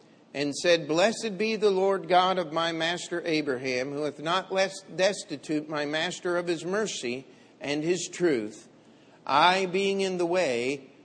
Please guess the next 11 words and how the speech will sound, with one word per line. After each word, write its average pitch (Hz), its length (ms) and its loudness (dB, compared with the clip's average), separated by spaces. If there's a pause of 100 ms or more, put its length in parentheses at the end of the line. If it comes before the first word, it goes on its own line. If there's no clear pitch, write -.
(140)
the 135 160 -2
Lord 165 360 2
led 160 240 2
me 120 220 -4
to 120 160 -12
the 120 120 -4
house 131 720 -6 (460)
of 131 180 -4
my 123 180 -4
master's 123 600 -8
brethren.'" 120 500 -6